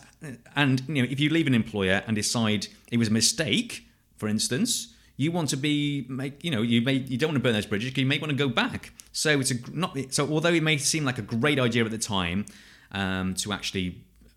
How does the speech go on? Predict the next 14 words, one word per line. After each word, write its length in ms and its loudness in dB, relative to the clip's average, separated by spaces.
you 160 -20
know, 220 -16
tell 240 -6
your 100 -2
boss 260 -8
exactly 440 -6
what 180 -8
you 80 -6
think, 420 -10
it 120 -10
may 360 2
not 340 -4
be 320 -4
the 180 -6